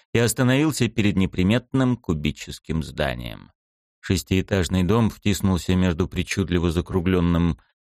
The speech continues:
небоскрёбом и недостроенным кондоминиумом, обнесённым металлической оградой с навесом для пешеходов.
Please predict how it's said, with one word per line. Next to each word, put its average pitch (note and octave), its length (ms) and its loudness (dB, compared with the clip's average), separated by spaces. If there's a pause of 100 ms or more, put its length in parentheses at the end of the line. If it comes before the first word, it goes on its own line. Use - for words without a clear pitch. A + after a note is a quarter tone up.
небоскрёбом A2+ 1080 0 (380)
и G#2 80 4
недостроенным A#2+ 880 2
кондоминиумом, D#2 1300 -2 (380)
обнесённым C3 680 2
металлической G#2+ 920 2
оградой G#2+ 440 2
с - 140 -4
навесом F2 560 2
для E2+ 140 -2
пешеходов. - 920 -6